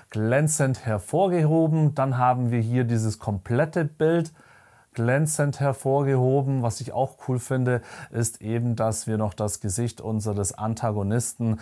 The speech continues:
den Mann mit der To-, äh, Todeskralle, hier so leicht über den Rahmen raus haben. Das ist in Ordnung. Auch hier der Arm. Ja, das macht das Ganze schon ein bisschen besonders. Und hier unten dann,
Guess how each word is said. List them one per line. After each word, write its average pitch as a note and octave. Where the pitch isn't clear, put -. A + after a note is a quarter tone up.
den G2
Mann G#2+
mit G#2
der G#2
To-, A#2
äh, G2
Todeskralle, A2+
hier A#2
so A2
leicht A#2
über B2
den A#2
Rahmen B2
raus A#2
haben. D#3
Das A2+
ist A2
in G#2
Ordnung. C#3
Auch G#2
hier A#2+
der G#2+
Arm. C#3
Ja, A2
das A#2
macht A2
das -
Ganze A#2
schon A#2+
ein G#2+
bisschen A2+
besonders. D#3+
Und C3+
hier -
unten D#3
dann, C#3